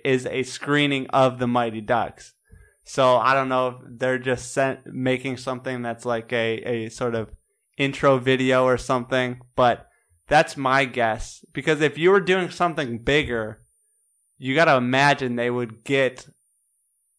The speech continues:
as big as they could get. I don't think Emilio Estevez would come, but I think Joshua Jackson would come. I think you could.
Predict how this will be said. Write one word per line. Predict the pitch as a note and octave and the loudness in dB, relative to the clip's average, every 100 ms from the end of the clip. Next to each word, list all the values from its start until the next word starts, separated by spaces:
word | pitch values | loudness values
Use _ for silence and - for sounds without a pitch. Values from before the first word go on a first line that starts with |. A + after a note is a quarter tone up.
| _ _ - | _ _ 0
as | C3 A2+ | 0 0
big | A#2 C3+ B2+ | -2 0 2
as | B2 | 0
they | B2 | -2
could | A#2+ B2 A#2 | -4 -6 -4
get. | A#2+ | 0
I | B2 | 2
don't | B2+ C3+ | 2 -2
think | C#3+ B2 | -4 -6
Emilio | A#2+ B2 B2 A#2 | -6 -4 -4 -4
Estevez | - B2+ - C#3 C#3+ C#3+ | -2 -2 -2 0 0 0
would | C#3+ | -6
come, | - D3 D#3+ D#3 | -2 0 0 0
but | B2 | 2
I | A#2 | 2
think | C#3 B2 | 0 -6
Joshua | A#2+ B2 A#2 - A#2 | -2 0 0 -4 -8
Jackson | - A#2+ A2+ - | -2 -2 -2 -8
would | A#2 G#2+ | -12 -10
come. | - A#2 A2+ | -8 -6 -6
I | A2 | -8
think | - A#2+ A2+ | -8 -10 -8
you | A#2+ | -12
could. | - B2 B2 | -6 -6 -6